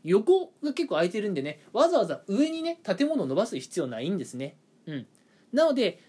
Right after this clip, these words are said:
高いところに住みたい。家賃の高さじゃなくて、建物の高さが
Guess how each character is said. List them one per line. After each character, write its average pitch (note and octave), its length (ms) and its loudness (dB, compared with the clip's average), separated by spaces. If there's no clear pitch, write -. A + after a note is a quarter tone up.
高 C#4 240 0
い G#4+ 60 4
と - 120 0
こ F#3+ 100 -4
ろ F3+ 80 0
に E3 100 -4
住 D#3+ 140 -10
み D3+ 80 -6
た C#3+ 120 0
い。 G#2+ 120 -8
家 D#4 140 4
賃 D#4+ 160 -2
の E3+ 100 0
高 F#3+ 200 -2
さ F3 100 -2
じ C#3 60 -2
ゃ C3+ 40 0
な C3+ 120 -4
く - 80 -14
て、 - 320 -4
建 E4+ 300 0
物 F4+ 180 0
の D3+ 120 -4
高 D#3 240 -4
さ B2+ 140 -6
が G3+ 220 -2